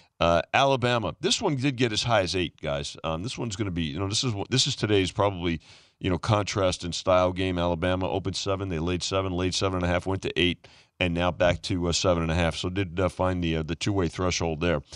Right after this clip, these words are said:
But, uh, Alabama likes to get up and down the court, as we know. San Diego State, good defensively. So, um,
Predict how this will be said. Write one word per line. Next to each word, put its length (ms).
But, 240
uh, 200
Alabama 580
likes 220
to 100
get 80
up 120
and 80
down 140
the 80
court, 260
as 140
we 140
know. 320
San 180
Diego 200
State, 340
good 160
defensively. 560
So, 320
um, 320